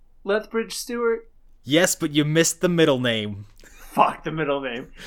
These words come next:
Speaker 1: Uh, <laughs> Alistair Reynolds Lethbridge Stewart.
Speaker 2: Nope. Alistair
Speaker 1: Damn.
Speaker 2: Gordon Lethbridge Stewart.
Speaker 1: Gordon. <laughs> Damn.
Speaker 2: My ten dollars remains with me.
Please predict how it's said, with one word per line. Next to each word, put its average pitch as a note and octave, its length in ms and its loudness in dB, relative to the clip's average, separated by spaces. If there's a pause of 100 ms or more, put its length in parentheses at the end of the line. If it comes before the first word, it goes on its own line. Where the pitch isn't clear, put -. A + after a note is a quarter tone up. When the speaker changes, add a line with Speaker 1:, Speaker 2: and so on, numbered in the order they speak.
Speaker 1:
Uh, F#3+ 1000 10
<laughs> - 40 -20 (2000)
Alistair F#3+ 840 4 (1400)
Reynolds F3 800 4
Lethbridge D#3 600 0
Stewart. C3+ 500 -2
Speaker 2:
Nope. F#3 280 6 (500)
Alistair A3+ 560 6
Speaker 1:
Damn. C3 120 0
Speaker 2:
Gordon G3 480 8
Lethbridge D#3 600 2
Stewart. - 380 0
Speaker 1:
Gordon. A3 880 10
<laughs> - 1700 0
Damn. B2+ 400 2
Speaker 2:
My C3+ 160 2
ten D3+ 220 -2
dollars C3 360 2
remains A#2 320 -4
with G#2+ 100 -8
me. G#2+ 280 -6